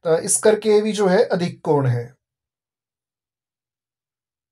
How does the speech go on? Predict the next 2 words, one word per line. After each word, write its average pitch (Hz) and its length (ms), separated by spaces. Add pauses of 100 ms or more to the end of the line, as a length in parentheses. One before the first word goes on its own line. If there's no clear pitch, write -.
(3000)
ਹਾਂਜੀ, 143 420 (500)
ਹਾਹਾ, 220 580